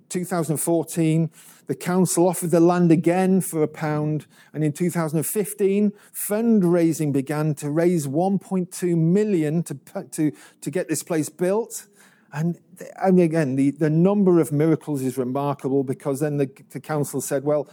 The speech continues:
for the pound as well, you may as well have the land next door," which is <laughs> where all those houses are. And that caused this money to be used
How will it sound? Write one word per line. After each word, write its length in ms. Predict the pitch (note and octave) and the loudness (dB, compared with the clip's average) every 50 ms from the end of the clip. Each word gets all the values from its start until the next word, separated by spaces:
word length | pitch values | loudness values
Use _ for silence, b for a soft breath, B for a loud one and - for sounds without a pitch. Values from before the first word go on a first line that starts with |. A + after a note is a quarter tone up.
| B B - | B B -12
for 140 | - F#3 | -8 -2
the 100 | F#3 G3+ | -2 -2
pound 340 | - - - G#3+ G#3 G#3 F#3 | 0 0 -2 0 2 4 4
as 140 | E3+ D3 C#3+ | 4 2 2
well, 180 | C3+ C3 B2+ C3 | 0 0 0 0
you 120 | C3+ C3+ | -2 -2
may 140 | C#3 D3 D3 | 0 0 0
as 120 | C#3+ C3+ | 0 -2
well 120 | C#3 C3 A#2 | -2 -6 -6
have 180 | - C3+ B2+ | -6 -8 -8
the 100 | - C3+ | -6 -6
land 240 | B2 B2 B2+ B2 B2 | -6 -4 -6 -6 -6
next 240 | B2 A#2+ - - - | -6 -8 -8 -10 -4
door," 320 | D#3 C#3 C3 C3 B2+ B2+ b b b b _ | 0 0 2 2 0 -2 b b b b _
which 180 | D3+ C#3+ - | -10 -6 -4
is 160 | F3 A3+ - | -4 -2 0
<laughs> 0 | |
where 160 | - F#3+ - G3 | 0 0 0 0
all 240 | G3 F3 F3 F3+ | 0 0 0 0
those 240 | F3 E3+ E3 D#3+ C#3+ | 0 0 0 0 0
houses 460 | D#3+ D#3 E3+ F3+ F#3 E3+ D#3+ E3+ D#3+ | -2 -4 -2 -2 0 0 2 2 2
are. 320 | D#3+ D#3 D#3 D3+ C#3+ C#3 C#3 B B B B B B B - | 0 0 0 0 -2 -2 -4 B B B B B B B -4
And 160 | D#3 D#3+ F3 | -2 0 0
that 180 | G#3 G3+ - - | 0 -2 -4 -6
caused 400 | - E3+ E3+ F3 E3+ D#3+ C#3 - | -4 -2 0 0 0 0 -2 -2
this 220 | E3 D3+ - - | -4 -4 -4 -4
money 260 | D#3 D3+ D3+ D3+ C#3+ | -4 -4 -2 -2 -4
to 140 | C#3+ - C#3 | -4 -6 -8
be 140 | C3 C#3 C3 | -4 -2 -2
used 520 | C3 C3+ C#3 C#3 C3+ C#3 C#3 C3+ - - | 0 2 2 4 4 2 2 0 -4 -10